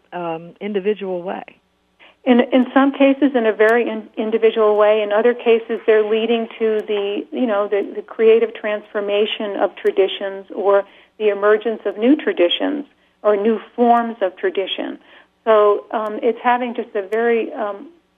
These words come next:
Speaker 2: it's an eclectic but unifying, um, uh, movement that's going on within our inner lives and also out in, uh,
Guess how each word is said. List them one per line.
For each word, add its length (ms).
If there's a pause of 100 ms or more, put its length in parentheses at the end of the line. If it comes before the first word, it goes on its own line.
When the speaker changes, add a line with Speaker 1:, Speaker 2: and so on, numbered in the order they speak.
(200)
Speaker 2:
it's 200
an 100
eclectic 840 (460)
but 340
unifying, 1000
um, 420 (960)
uh, 220 (640)
movement 640
that's 180
going 340
on 240
within 320
our 140
inner 240
lives 420
and 120
also 600
out 300
in, 400
uh, 300